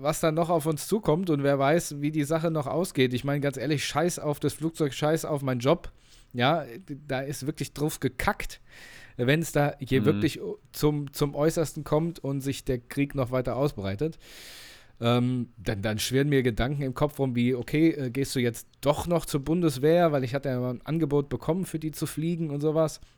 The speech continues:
Speaker 1: Und was mach ich, wenn der Krie-, Krieg tatsächlich dann vor der, also im eigenen Land vor der Haustür steht? Verpiss ich mich dann oder stelle ich mich der, der Situation? Aber so, so ernsthafte Gedanken, die man mal früher nach einem Kriegsfilm sich gegenseitig gestellt hat, so aus Spaß.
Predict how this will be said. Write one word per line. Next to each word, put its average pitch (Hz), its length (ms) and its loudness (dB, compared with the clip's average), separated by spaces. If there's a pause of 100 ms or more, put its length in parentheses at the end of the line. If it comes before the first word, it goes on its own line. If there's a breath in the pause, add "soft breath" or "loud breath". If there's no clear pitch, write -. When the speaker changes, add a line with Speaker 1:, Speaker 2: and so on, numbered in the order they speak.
(880)
Speaker 1:
Und 127 280 -4 (200 loud breath)
was 123 200 2
mach 131 240 4
ich, 175 320 -2
wenn 147 140 2
der 143 100 4
Krie-, 143 260 -6
Krieg - 240 -2
tatsächlich - 720 -2
dann 180 200 2
vor 165 180 0
der, 156 180 -2
also 147 200 -2
im 196 180 2
eigenen 160 400 0
Land 147 200 0
vor 156 100 -2
der 139 80 0
Haustür 147 240 -2
steht? 151 300 0 (380 loud breath)
Verpiss - 500 2
ich 185 140 -2
mich 156 180 -2
dann 156 300 0
oder 117 260 0
stelle - 400 0
ich 160 120 0
mich 165 200 0
der, 151 200 4 (540 loud breath)
der 139 140 4
Situation? 156 560 2
Aber 131 140 4
so, 139 180 2
so 123 180 -4
ernsthafte 170 640 2
Gedanken, 110 380 -2
die 123 100 0
man 135 160 2
mal 135 180 2 (240 loud breath)
früher 170 480 8
nach 147 240 4
einem 139 220 0
Kriegsfilm 139 800 2
sich 127 220 -2
gegenseitig 127 520 2
gestellt 139 360 0
hat, 131 100 0
so 135 140 -2
aus 123 200 -4
Spaß. 135 720 0